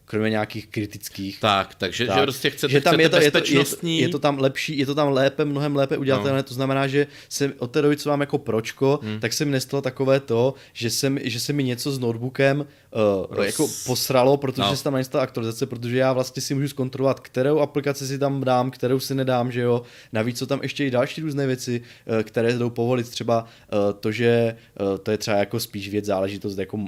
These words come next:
Speaker 1: mé, mé, mé práce, že,
Speaker 2: Hmm.
Speaker 1: že si můžu třeba zakázat tomu Group Policy Editoru, aby se mi neinstalovaly ovladače určitého hardwareu, že si
Speaker 2: To je
Speaker 1: můžu vzít
Speaker 2: další,
Speaker 1: hardware
Speaker 2: to
Speaker 1: I D,
Speaker 2: Ano,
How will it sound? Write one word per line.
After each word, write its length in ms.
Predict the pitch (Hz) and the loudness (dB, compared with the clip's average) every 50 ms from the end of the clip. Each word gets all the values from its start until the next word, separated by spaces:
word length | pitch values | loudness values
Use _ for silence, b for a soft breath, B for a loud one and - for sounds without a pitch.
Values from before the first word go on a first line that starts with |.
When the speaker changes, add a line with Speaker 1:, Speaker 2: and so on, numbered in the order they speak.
| - - | -8 -10
Speaker 1:
mé, 540 | 92 95 92 92 76 82 92 92 95 90 - | -10 -8 -8 -8 -8 -8 -6 -4 -4 -6 -6
mé, 340 | 95 98 95 95 95 95 92 | -6 -6 -4 -4 -2 -4 -4
mé 220 | 92 95 98 98 | -4 -4 -4 -6
práce, 420 | 101 - 98 92 87 92 - - 98 | -4 -4 -4 -4 -4 -6 -6 -6 -4
že, 120 | 98 104 | -4 -4
Speaker 2:
Hmm. 100 | 101 95 B B B | -4 -6 B B B
Speaker 1:
že 140 | - - 104 | -12 -8 -6
si 120 | - - | -4 -4
můžu 200 | 113 107 107 113 | -4 -4 -6 -6
třeba 200 | - - 117 107 | -6 -4 -4 -4
zakázat 420 | 107 104 98 - 110 107 110 110 110 107 - | -2 -4 -4 -2 0 0 0 0 -2 -6 -6
tomu 200 | - 113 107 104 | -8 -6 -6 -4
Group 200 | 110 110 104 - | -4 -4 -4 -2
Policy 300 | - 107 104 110 - - | 0 0 0 0 -4 -4
Editoru, 280 | - 110 104 - 110 107 | -6 -6 -4 -2 -2 -2
aby 140 | 101 107 113 | -2 -2 -6
se 140 | - - 113 | -6 -6 -4
mi 220 | 110 117 117 117 B B B B B B | -4 -4 -4 -6 B B B B B B
neinstalovaly 800 | 101 110 - - 127 123 - - - 117 113 113 120 120 123 | -4 -4 -4 -4 -4 -4 -4 -4 -2 -2 0 0 0 0 0
ovladače 540 | - 113 107 113 110 110 113 113 - - 131 | -2 -4 0 0 0 0 0 -2 -4 -6 -4
určitého 520 | 127 113 110 - - 117 113 120 113 113 113 | -4 -4 -6 -6 -6 -4 -2 0 0 0 0
hardwareu, 600 | 113 110 104 107 110 107 117 120 117 110 98 90 | -2 -2 -2 -2 -2 0 0 2 2 2 0 0
že 100 | 95 92 | -4 -6
si 140 | - - 104 | -8 -6 -2
Speaker 2:
To 80 | 104 | 0
je 60 | 117 | 2
Speaker 1:
můžu 160 | 120 117 117 123 | 2 4 2 2
vzít 120 | 117 107 | 0 0
Speaker 2:
další, 120 | - 101 - | 0 0 2
Speaker 1:
hardware 380 | 113 113 120 135 127 123 123 117 | 2 2 4 4 4 4 4 4
Speaker 2:
to 60 | - | 4
Speaker 1:
I 180 | 117 117 120 117 | 4 2 2 0
D, 360 | 117 120 117 117 120 123 127 - | 0 -2 -2 0 -2 -2 -2 -2
Speaker 2:
Ano, 300 | 107 123 143 143 135 | 0 2 2 2 0